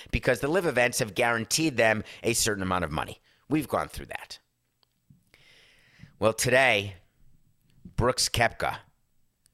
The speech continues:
yeah, the guy who's really, really good on the P G A Tour, he's won four majors. He's leaving the P G A Tour for this Live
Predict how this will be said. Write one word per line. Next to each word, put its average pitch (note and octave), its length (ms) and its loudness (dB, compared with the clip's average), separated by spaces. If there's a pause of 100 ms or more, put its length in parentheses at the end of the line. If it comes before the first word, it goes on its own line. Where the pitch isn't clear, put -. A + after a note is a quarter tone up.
yeah, F#2 300 2 (380)
the F#2 80 -6
guy A2 320 2
who's G#2 280 -2
really, G#2+ 380 -4
really F#2+ 340 -4
good F#2+ 240 -2
on F#2 120 -4
the F2+ 40 -6
P F#2+ 200 -6
G G2 220 0
A G2 60 0
Tour, A2 440 -4 (920)
he's B2 320 -2
won A2 280 0
four A#2+ 760 0
majors. G2 800 -2 (1400)
He's A#2 400 0
leaving G#2 500 -2
the F2+ 60 -4
P A2 260 -4
G G2+ 280 0
A F#2+ 100 0
Tour F2+ 460 -4 (640)
for G2 240 -2
this F#2+ 240 -2
Live F#2+ 440 -2